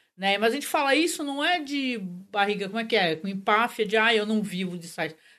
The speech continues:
Eu não vivo, gostaria de viver. Adoraria que o podcast pagasse pra gente, nem que fosse o salário, mi-, só que a gente, eh, ganha pra trabalhar, né, Marcos? Né? Pelo menos isso. Mas não, não paga.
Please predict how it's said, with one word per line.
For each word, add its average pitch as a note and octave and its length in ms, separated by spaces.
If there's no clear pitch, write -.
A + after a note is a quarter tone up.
Eu C4+ 60
não F4 140
vivo, D#4+ 260
gostaria F4+ 400
de D4+ 80
viver. C#4 540
Adoraria B3 720
que G#3 80
o G3 40
podcast A3 440
pagasse F#3+ 400
pra F#3+ 160
gente, C4 380
nem A#3+ 300
que E4+ 80
fosse F#4 280
o - 20
salário, B3+ 1000
mi-, A#3+ 320
só C#4+ 180
que C#4 80
a E4+ 60
gente, E4+ 180
eh, - 140
ganha - 280
pra G#3+ 120
trabalhar, E3+ 440
né, G#3+ 120
Marcos? E3 360
Né? F3+ 140
Pelo B3+ 180
menos G#4+ 220
isso. A4+ 420
Mas A#3+ 220
não, E4 220
não D4+ 340
paga. D#4 580